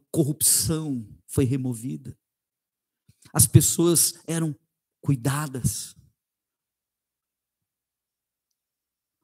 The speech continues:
As pessoas começaram a ter acesso a escolas, e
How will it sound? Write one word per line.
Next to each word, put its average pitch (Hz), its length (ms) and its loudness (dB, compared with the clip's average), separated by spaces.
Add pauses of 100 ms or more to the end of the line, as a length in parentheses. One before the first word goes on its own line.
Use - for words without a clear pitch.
As - 80 4
pessoas - 380 6
começaram 185 460 0
a - 20 -8
ter 196 140 -4
acesso 180 480 0
a - 20 -2
escolas, 175 880 -4 (920)
e 156 240 2